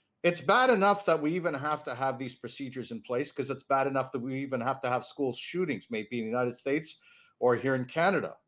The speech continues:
And it, it, it's t-, to even, to have this kind of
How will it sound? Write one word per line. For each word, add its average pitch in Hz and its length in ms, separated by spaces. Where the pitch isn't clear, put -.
And 127 460
it, 139 220
it, 139 220
it's 135 400
t-, - 80
to 143 200
even, 165 460
to 143 120
have 170 560
this 143 160
kind 151 480
of 120 320